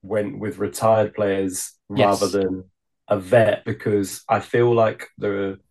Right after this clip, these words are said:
Speaker 1: there's always a risk whenever you do this kind of competition that they'll, it'll just be more of a laugh.
Speaker 2: Yeah.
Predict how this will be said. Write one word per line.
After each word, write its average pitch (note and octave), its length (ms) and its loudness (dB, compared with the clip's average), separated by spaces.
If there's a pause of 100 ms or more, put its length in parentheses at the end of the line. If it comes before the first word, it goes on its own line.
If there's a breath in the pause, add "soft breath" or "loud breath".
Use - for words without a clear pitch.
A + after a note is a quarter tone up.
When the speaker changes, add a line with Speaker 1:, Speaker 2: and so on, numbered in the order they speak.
(520 loud breath)
Speaker 1:
there's B2 180 4
always D3 240 6
a A#2+ 60 2
risk A2 340 0
whenever A2 220 0
you G#2 140 -2
do G#2+ 100 -4
this G#2 140 -6
kind G#2 180 2
of G2+ 80 -2
competition G2+ 460 -6
that G#2 120 -4
they'll, G2 280 0 (240)
it'll G#2+ 180 -2
just - 180 -6
be G#2+ 140 0
more G#2 220 4
of F#2+ 80 -2
a F2+ 40 0
laugh. F#2+ 520 0 (160)
Speaker 2:
Yeah. G#2+ 240 0